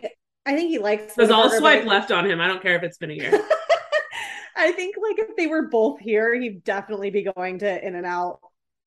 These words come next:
Speaker 1: more than, than Whataburger. Um, but I think it's just one of those things, like, when you're in Texas, you kinda just feel like you have to go there. Like, I'm sure people feel like when they come to California, they have to go.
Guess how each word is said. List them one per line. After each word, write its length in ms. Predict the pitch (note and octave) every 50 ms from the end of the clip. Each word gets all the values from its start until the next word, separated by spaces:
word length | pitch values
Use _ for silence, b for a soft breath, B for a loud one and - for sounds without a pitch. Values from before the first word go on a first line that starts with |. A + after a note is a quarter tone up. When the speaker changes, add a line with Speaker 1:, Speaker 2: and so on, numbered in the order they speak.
| _ _ _ _ _ _ _
Speaker 1:
more 520 | - A#3 G#3+ G#3+ G#3+ G#3+ G3 F#3+ F#3+ G3 G3
than, 340 | F#3+ G3+ G3 F#3 - -
than 220 | F#3+ G#3+ G3+ F#3+ F#3
Whataburger. 840 | E3+ F#3 F3 - F#3+ F3+ - G3+ G3 G3+ F#3 A3+ A3+ A#3 A#3+ B3+ C4+ B B B B B _ -
Um, 640 | A3+ A3+ A3+ G#3 G3 F#3+ F#3+ F#3 E3+ F3 F3+ F#3 G3 _ -
but 100 | A#3+ A#3+
I 100 | A#3+ D#4
think 260 | C#4+ C#4 C#4 C#4 C4+
it's 180 | D4+ D4 -
just 200 | - A#3+ C#4 -
one 120 | A#3 A#3 A#3
of 80 | A3+
those 180 | G#3 G3+ G3+ G3
things, 300 | - A3+ G3+ G3 G3+ F3+
like, 160 | G3 F#3+ F#3 - - _
when 220 | - F#3+ A3 G#3+
you're 100 | G3 -
in 160 | - G3+ G3+
Texas, 480 | G3 G#3+ F#3+ F3 F3+ - - G#3 G3 -
you 100 | G#3 F#3+
kinda 240 | - G#3+ F3+ F3+ F3+
just 220 | F3 F#3 - -
feel 220 | - F#3 E3 D#3+
like 200 | D3+ E3 F#3+ F#3
you 100 | - F#3
have 180 | F3+ D#3 D#3 D#3
to 100 | - F3+
go 200 | D#3 D#3+ D#3 D#3
there. 380 | E3+ F3+ G3 G#3 G#3 A3 B3 A#3+
Like, 120 | G3 F#3+ G3
I'm 120 | F#3+ F#3+
sure 180 | F3 - F#3+ F3
people 380 | - A3 G3+ - G3 F#3 F3+ -
feel 200 | - F#3+ F#3+ F3
like 180 | F3+ F3 - -
when 100 | G3 F#3
they 100 | F#3 F3+
come 160 | - G#3 F3+
to 60 | F3 E3
California, 680 | A3+ G3 E3+ F3 F3 F3 E3+ F3 F3 E3+ F3+ F3+ F#3
they 140 | F3+ F3+ F3+
have 200 | F#3+ F3+ E3 E3+
to 80 | - G3+
go. 220 | F3+ F3 F3 F3+